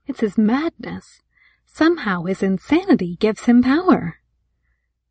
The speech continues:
The realization drained her. Talitha passed out. "Wake up!" Talitha didn't want to wake up.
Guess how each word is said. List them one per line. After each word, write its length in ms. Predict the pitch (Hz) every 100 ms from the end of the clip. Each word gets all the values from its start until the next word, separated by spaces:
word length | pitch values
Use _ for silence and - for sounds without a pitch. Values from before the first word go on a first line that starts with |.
| _ -
The 120 | 208
realization 840 | 202 190 185 - 202 196 190 180
drained 480 | 170 196 202 202 185
her. 220 | 196 180 _ _ _ _ _ _ _
Talitha 480 | - 190 170 - 175
passed 440 | - 180 - -
out. 400 | 185 170 - - _ _ _ _ _ _ _ _ _ _ _ _ _ _ -
"Wake 340 | 208 311 403 466
up!" 160 | 392 - - _ _ _ _ _ _ _ _ -
Talitha 420 | 240 233 233 226
didn't 280 | 247 277 214
want 200 | 277 262
to 80 |
wake 200 | 202 185
up. 180 | 175 -